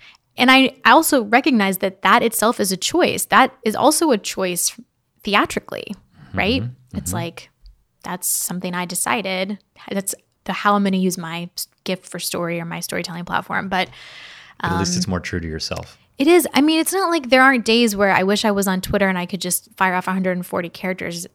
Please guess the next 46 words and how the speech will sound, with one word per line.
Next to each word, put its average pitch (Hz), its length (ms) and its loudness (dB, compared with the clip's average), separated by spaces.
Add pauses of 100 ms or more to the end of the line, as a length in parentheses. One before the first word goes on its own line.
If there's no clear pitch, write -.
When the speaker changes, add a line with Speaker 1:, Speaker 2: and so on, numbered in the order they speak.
(120)
Speaker 1:
about 175 460 -6
something 185 320 -6
that 175 100 -6
I 170 100 -6
hate, 185 520 -4 (200)
right? 226 380 8
Or 214 220 2
something 220 420 4
that 190 140 6
was 202 200 4
Speaker 2:
<laughs> 208 80 8
Speaker 1:
ridiculous 196 840 6
or, 190 540 2
you 220 120 -2
know, 175 260 -6
some 208 420 -4
Speaker 2:
Yeah. - 60 -4
Speaker 1:
stupid 196 460 0
bill 185 380 4
that 185 140 0
the 185 60 -4
Senate's 185 280 -2
trying 170 160 -4
to 180 60 -8
pass 180 240 -6
or 214 60 0
whatever. 240 540 8 (160)
Speaker 2:
Yeah. 85 160 -6
Speaker 1:
Of 101 140 0
course, 202 440 4 (720)
I 247 60 2
have 233 220 2
those 226 160 6
thoughts 196 240 0
and 190 120 -6
feelings. 190 560 -2 (440)
Um, 185 600 -2 (260)
but 214 100 0
I 214 40 4
always 269 200 2
have 302 140 -2
to 285 100 0
stop 190 380 -2
and 190 140 -4
think, 185 280 -6
like, - 560 -6